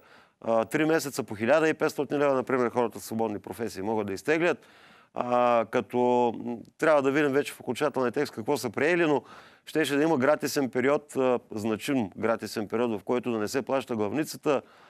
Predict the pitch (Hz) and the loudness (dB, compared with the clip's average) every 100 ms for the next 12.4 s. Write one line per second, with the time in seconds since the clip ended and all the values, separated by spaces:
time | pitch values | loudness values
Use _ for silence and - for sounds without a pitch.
0 | - _ - 117 117 117 117 113 113 127 | -20 _ -6 2 4 6 6 4 2 2
1 | 131 127 123 123 120 117 113 113 113 113 | 4 4 4 4 4 4 4 4 4 2
2 | 110 110 107 107 143 - 131 123 113 - | 2 0 -2 -2 -4 -2 0 0 0 -2
3 | 113 113 104 - 156 156 156 - - - | -4 -2 -2 0 0 0 -2 -6 -18 -20
4 | - - 151 - 131 131 147 143 143 131 | -10 -4 -4 -2 0 2 4 2 0 -2
5 | 135 131 - - 110 127 113 110 139 135 | -2 -2 -4 -14 -6 -2 0 4 6 6
6 | 127 - 139 120 - 135 127 120 117 123 | 2 -2 -4 -4 -2 0 0 0 0 0
7 | 113 131 127 123 127 113 127 107 _ - | 0 0 0 -2 0 0 -2 -2 _ -8
8 | 113 110 135 123 123 - 120 104 123 127 | -4 -2 -2 0 -2 -2 -6 -2 0 0
9 | 120 107 95 - - - _ - - - | 0 -2 -4 -14 -20 -20 _ -12 -8 -8
10 | - - - - 104 113 120 120 117 117 | -8 -14 -14 -10 -10 -2 2 2 2 2
11 | 117 107 104 - 147 147 117 120 123 113 | 0 -2 -6 -2 0 0 0 0 0 -2
12 | 104 131 135 156 | -2 -2 -2 -4